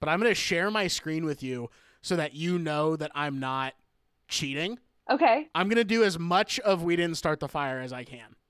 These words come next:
Speaker 2: Okay.
Speaker 1: Okay.
Speaker 2: No
Speaker 1: I'm gonna
Speaker 2: way.
Speaker 1: share my screen
Speaker 2: Actually,
Speaker 1: with
Speaker 2: now
Speaker 1: you.
Speaker 2: that I think about it, <laughs> that is so impressive.
Speaker 1: I'm gonna do as much. Can you see my notes here?
Speaker 2: Yes.
Speaker 1: Okay, so
Speaker 2: I'm not gonna
Speaker 1: there
Speaker 2: read
Speaker 1: we go.
Speaker 2: them. I'm not gonna read what you have
Speaker 1: That's
Speaker 2: for
Speaker 1: fine.
Speaker 2: the
Speaker 1: You don't, you
Speaker 2: stuff
Speaker 1: c-,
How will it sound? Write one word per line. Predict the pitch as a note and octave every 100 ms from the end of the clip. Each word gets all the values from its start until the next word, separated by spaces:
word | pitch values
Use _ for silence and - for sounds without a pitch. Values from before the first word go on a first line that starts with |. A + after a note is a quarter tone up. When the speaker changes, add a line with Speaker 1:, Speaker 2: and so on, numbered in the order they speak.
| _ _ _ _ _ _ _ _ -
Speaker 2:
Okay. | D4 E4+ E4+ F#4+ _ _ _ _ _ _ -
Speaker 1:
Okay. | C#3 C#3+ A#2 _ -
Speaker 2:
No | C#4+
Speaker 1:
I'm | F4+
gonna | D4+
Speaker 2:
way. | A4
Speaker 1:
share | G#4 -
my | -
screen | - -
Speaker 2:
Actually, | G4+
Speaker 1:
with | D#4
Speaker 2:
now | C#4
Speaker 1:
you. | G#4
Speaker 2:
that |
I | G4+
think | B3+ G#3+
about | C#4 F#4+
it, | C4+
<laughs> |
that | C#4+ B3+
is | F#4+ -
so | D#4+ B3
impressive. | B3+ C4 A3 G#3+ - B3 D#4+ - _ _ _ _ - -
Speaker 1:
I'm |
gonna | F3+ G3
do | G#3+
as | G3
much. | E3+ F3+
Can | - F3+
you | F3+
see | - F#3+ F#3+
my | F#3 E3+
notes | E3 D#3+ G#3 -
here? | G3+ G3+
Speaker 2:
Yes. | A3+ G#3 C4+ G#3+ G#3+ - - _ _ _ _ _
Speaker 1:
Okay, | D3 C#3+ B2 A2+ -
so | - C#3+ B2+ A#3+
Speaker 2:
I'm | A#3+ C4+
not | C#4+
gonna | F4 F4
Speaker 1:
there |
Speaker 2:
read | C4+ B3
Speaker 1:
we |
go. | A3+
Speaker 2:
them. | F#3+ G#3 A#3
I'm | A3+
not | A3+
gonna | B3+ C4+
read | A#3 A#3+ G#3
what | F#3+
you | A#3
have | G3+
Speaker 1:
That's | G3+
Speaker 2:
for | A3
Speaker 1:
fine. | F#3+ A#2
Speaker 2:
the |
Speaker 1:
You | E3+
don't, | C4
you | A3+
Speaker 2:
stuff | G#3+
Speaker 1:
c-, | -